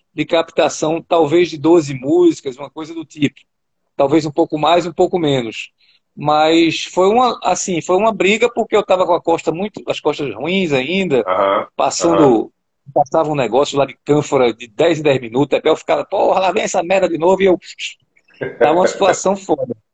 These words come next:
Speaker 1: Mas foi muito espontâneo, cara, e foi massa, foi uma
Speaker 2: Foi mesmo.
Speaker 1: foi reviver uma coisa do passado, e a gente não tinha vídeos, né, cara?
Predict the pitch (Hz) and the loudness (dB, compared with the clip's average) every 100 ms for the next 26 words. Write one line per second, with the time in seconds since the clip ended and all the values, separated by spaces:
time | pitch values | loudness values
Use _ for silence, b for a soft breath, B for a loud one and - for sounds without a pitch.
0 | _ - 190 262 226 233 262 - 269 269 | _ -4 -2 0 0 -2 -8 -4 -4 0
1 | 220 208 180 160 165 185 480 190 - - | 0 0 0 0 0 0 0 2 0 0
2 | 160 214 226 233 220 120 107 95 - _ | 0 2 2 4 4 4 2 0 -4 _
3 | - 220 220 254 247 262 190 190 - - | -2 2 4 2 2 -4 -6 -10 -20 -20
4 | - 202 214 220 220 - 202 - 175 180 | -2 0 2 0 -4 0 -2 0 2 2
5 | 214 226 220 208 220 240 254 - 247 262 | 2 0 -2 -2 -6 -4 -4 -4 -4 -4
6 | 190 247 247 214 190 226 - 165 127 | -2 -6 -6 -4 -2 -2 0 0 0